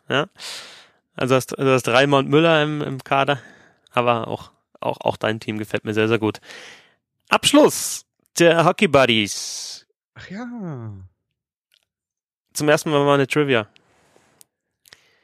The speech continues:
Speaker 1: Und zwar fragen wir uns gegenseitig, stellen uns eine Frage. Ich bin mir sicher, deine ist irgendwie so s-, statsmäßig total fies. Meine,
Speaker 2: Nein.
Speaker 1: weiß ich nicht.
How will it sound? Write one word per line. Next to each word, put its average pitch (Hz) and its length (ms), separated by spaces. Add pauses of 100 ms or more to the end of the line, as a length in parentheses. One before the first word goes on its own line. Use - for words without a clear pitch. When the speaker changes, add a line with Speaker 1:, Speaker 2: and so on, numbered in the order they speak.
(600)
Speaker 1:
Und 123 500 (300)
zwar 131 260
fragen 135 220
wir 139 40
uns 127 120
gegenseitig, 165 480
stellen 143 160
uns 127 120
eine 131 120
Frage. 156 480
Ich 147 80 (280)
bin 131 120
mir 127 60
sicher, 143 280
deine 131 200
ist 127 80
irgendwie 131 180
so 127 120
s-, - 200 (580)
statsmäßig 135 640
total 123 340
fies. - 360 (720)
Meine, 131 580
Speaker 2:
Nein. - 100 (140)
Speaker 1:
weiß 139 220
ich 156 60
nicht. 165 280